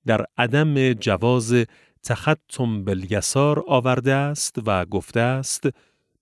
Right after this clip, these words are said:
"بدعت تختم بالیسار از معاویه و عمرو و عاص است." بیست، تحقیق در ماهیت الکل و نجاست همه اقسام آن به مناط مسکریت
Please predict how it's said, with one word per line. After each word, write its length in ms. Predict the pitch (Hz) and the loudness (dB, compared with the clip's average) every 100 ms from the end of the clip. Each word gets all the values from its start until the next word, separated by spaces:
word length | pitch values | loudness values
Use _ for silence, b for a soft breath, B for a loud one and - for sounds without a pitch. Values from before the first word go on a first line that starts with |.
| - | 2
"بدعت 540 | 123 - - 165 - | 2 2 -2 -2 2
تختم 920 | 147 135 - 110 110 - - 156 160 | 2 2 -2 -4 -4 -6 -2 -2 0
بالیسار 880 | 123 101 92 95 - 139 151 156 156 b b b - | -2 -4 -4 -4 0 4 4 4 0 b b b -2
از 240 | 104 101 | 0 0
معاویه 880 | 101 - 107 98 104 117 143 151 143 | 0 2 2 2 0 2 2 0 0
و 280 | 117 110 117 | 0 0 0
عمرو 320 | - 104 92 98 | -4 -4 -4 -2
و 40 | |
عاص 360 | - 110 - - | 0 0 -2 -10
است." 400 | - - - - _ _ _ _ _ _ _ _ _ _ _ _ _ | -10 -10 -10 -12 _ _ _ _ _ _ _ _ _ _ _ _ _
بیست، 580 | 131 127 101 - - - - _ _ _ _ _ | -6 -4 -4 -6 -6 -6 -12 _ _ _ _ _
تحقیق 640 | 139 113 - 170 175 175 | -2 -2 -2 0 0 0
در 240 | 139 127 110 | 2 4 4
ماهیت 600 | 110 101 107 110 139 151 - | 4 2 0 2 2 2 -2
الکل 640 | 110 101 - 151 165 160 b b b | -2 -2 2 4 4 2 b b b
و 100 | - | 0
نجاست 680 | 104 104 98 113 104 - 139 | 2 2 2 2 2 0 0
همه 480 | 135 - 117 131 160 - | -2 -2 -2 0 -2 -2
اقسام 480 | 131 - - 127 120 | -4 -4 0 0 0
آن 320 | - 151 175 b b b - | 0 0 0 b b b -2
به 100 | 117 | 2
مناط 640 | 107 107 123 143 135 - | 4 4 4 2 0 2
مسکریت 1200 | 135 135 120 101 - - 107 95 90 123 156 - | 4 4 2 -2 -4 -4 -4 -4 0 2 2 0